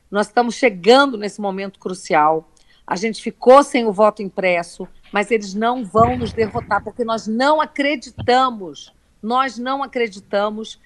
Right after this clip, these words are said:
que o povo queira o P T de volta. O P-, é P T, não, ninguém quer o P T.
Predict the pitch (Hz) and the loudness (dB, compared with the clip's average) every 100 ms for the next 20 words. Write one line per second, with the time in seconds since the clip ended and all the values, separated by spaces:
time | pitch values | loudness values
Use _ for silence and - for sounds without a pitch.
0 | _ _ _ 233 240 226 - 208 - 220 | _ _ _ -8 -6 -8 -12 -6 4 4
1 | 196 - 202 196 202 196 190 175 147 113 | 2 -2 -2 0 -2 -2 -2 -4 -6 -8
2 | - - _ _ - _ 233 - 269 254 | -8 -20 _ _ -20 _ -4 4 6 6
3 | 254 254 302 285 285 269 254 247 269 247 | 4 2 0 0 0 0 2 6 6 6
4 | 226 277 302 240 302 302 269 233 226 196 | 2 -2 -2 -2 -4 -2 -2 -2 -2 -8
5 | - 151 | -10 -16